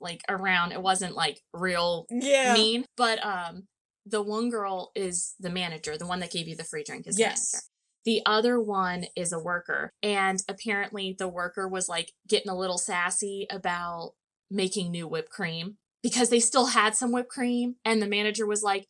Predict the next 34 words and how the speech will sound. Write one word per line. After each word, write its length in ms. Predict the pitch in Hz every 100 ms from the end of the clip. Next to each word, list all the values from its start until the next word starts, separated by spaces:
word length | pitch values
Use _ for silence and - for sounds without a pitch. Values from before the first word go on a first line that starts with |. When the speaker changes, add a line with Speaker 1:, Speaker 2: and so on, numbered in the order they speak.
| -
Speaker 1:
"Just 260 | 320 440 403
make 220 | 415 403
new 180 | 370 359
whipped 200 | 359 -
cream. 640 | 392 381 262 170 185 233 _ _ _ _ _ -
It'll 240 | 302 330
be 180 | 294 349
fresh." 720 | 359 359 277 143 240 - - - -
Anyway, 520 | 208 208 185 175 -
so 340 | - 269 240 220
she 200 | - 294
makes 360 | 240 240 - -
my 140 | 247
drink, 580 | 214 226 247 214 180 - _ _ _ _
the 380 | 220 208 170 - - _ _ _ -
worker 540 | 214 240 - 135 185
makes 320 | 208 226 269 285
my 160 | 262
drink, 520 | 226 226 208 165 170 - _
and 420 | 233 220 208 196 190 -
the 80 | 208
top 360 | 196 247 262 269
of 120 | 247
peppermint 380 | 254 220 202 180
mocha, 320 | 185 185 165
at 100 | 175
least 240 | 185 185
during 340 | 185 175 170 165
the 340 | 151 147 139 _ -
winter 320 | 208 208 185
time, 380 | - 160 65 -
'cause 160 | 240 214
Speaker 2:
Mm-hmm. 120 | 214
Speaker 1:
I 220 | 220 214